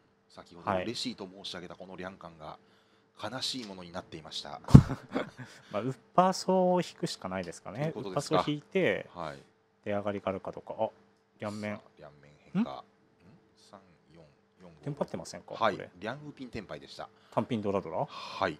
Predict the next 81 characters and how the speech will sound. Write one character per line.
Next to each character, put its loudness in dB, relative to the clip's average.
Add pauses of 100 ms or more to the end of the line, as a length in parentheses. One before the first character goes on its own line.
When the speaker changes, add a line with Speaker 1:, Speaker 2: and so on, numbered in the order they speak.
Speaker 2:
め -10
っ -12 (320)
ち -16
ゃ -10
く -20
ち -16
ゃ -18
高 -20
い。 -20
Speaker 1:
め -18
ち -8
ゃ -10
く -20
ち -8
ゃ -6
チ -6
ャ -4
ン -12
ス。 -14 (1300)
Speaker 2:
わ 6
あ、 6
三 2
色。 -8
Speaker 1:
三 -20
色 -14
テ -14
ン -10
パ -4
イ。 4
Speaker 2:
ロ 4
ー -2
ソ 0
ー 2
で 2
飲 -10
み -2
上 0
が -
れ -2
る。 -
Speaker 1:
伊 -
達 4
は 2
三 -2
層 -2
を 0
仕 -2
掛 2
け -8
て -10
い -12
ま -12
す。 -18
ロ -8
ー -8
ソ -4
ー -4
の -4
肩 2
上 2
が 4
り。 -4 (2000)
Speaker 2:
え、 -14
両 -4 (180)
ピ -2
ン -2
っ -8
て -6
結 -8 (160)
構 -8 (140)
み -14
ん -14
な -8
危 -12
な -10
く -20
な -10
い -10
で -14
す -20
か？ -14